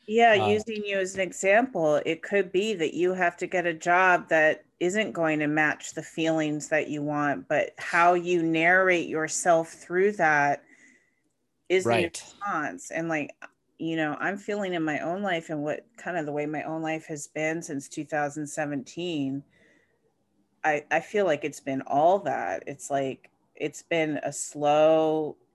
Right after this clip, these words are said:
Speaker 1: it's been like a takeaway. It's been like grief and loss and solitude and
Speaker 2: Mm-hmm.
Speaker 1: restriction, um, and discipline and,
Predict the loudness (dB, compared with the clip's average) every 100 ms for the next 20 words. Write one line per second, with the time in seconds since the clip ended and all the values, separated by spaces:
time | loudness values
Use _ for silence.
0 | _ _ _ _ _ _ -4 -2 -2 0
1 | 2 2 0 -2 -8 0 0 0 -2 -2
2 | -2 -4 -6 -2 -2 -4 -12 -12 -2 0
3 | 0 -2 -4 -12 -12 -14 -16 _ -20 _
4 | _ -10 0 4 6 6 4 0 -4 -10
5 | -6 -6 -4 -4 -2 -2 -4 -6 -2 -2
6 | -2 -6 -8 -12 -10 -10 -4 -4 -4 -6
7 | -2 -2 -2 -4 -6 -8 -6 -8 -12 -6
8 | -4 -2 -2 -4 -8 -4 -2 0 -2 -4
9 | -8